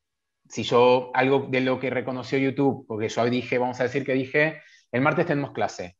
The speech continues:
y puse, y, y YouTube reconoció, "Martes clase". El "tenemos clase" ya no está, entonces eso se acorta. Al cambiarlo, tengo que acomodarlo y acomodar todos los consecuentes. Y luego encima hago una,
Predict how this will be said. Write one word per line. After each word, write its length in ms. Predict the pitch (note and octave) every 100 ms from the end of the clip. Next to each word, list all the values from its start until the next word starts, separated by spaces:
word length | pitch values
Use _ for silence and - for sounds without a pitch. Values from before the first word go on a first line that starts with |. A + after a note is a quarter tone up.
| _
y 100 | B2+
puse, 540 | A#2 C#3 D3 D3 D3 -
y, 260 | C3 -
y 40 | C3+
YouTube 240 | B2+ D3+
reconoció, 680 | D3 D3 C#3 E3 F3 E3+ - _ -
"Martes 380 | C#3+ D#3+ E3+
clase". 480 | - A#2+ - F#2+ - _ _
El 160 | A#2 A2+
"tenemos 320 | B2+ D3+ D3+
clase" 240 | F3 E3+ E3+
ya 100 | D3
no 80 |
está, 240 | A#2+ C#3+ B2+
entonces 380 | A#2 C3 D3 C#3+
eso 220 | D#3+ D#3+
se 120 | -
acorta. 440 | A2+ C3 A#2+ G#2+ G2
Al 220 | A#2 A2+
cambiarlo, 800 | A#2 C3 E3 D#3+ D#3+ F#3 F#3 - _ _ _ -
tengo 200 | C3+ B2+
que 100 | C3
acomodarlo 580 | A#2 B2+ D#3 C#3 A2 A2
y 80 | A#2+
acomodar 480 | A#2+ A#2+ B2 B2+ B2+
todos 180 | C3
los 180 | C3 B2+
consecuentes. 760 | B2+ A#2+ B2 E3 C#3+ A#2 G#2 -
Y 120 | A#2+
luego 180 | C3+ C#3+
encima 240 | C3+ D#3
hago 100 | D#3
una, 260 | D3 C3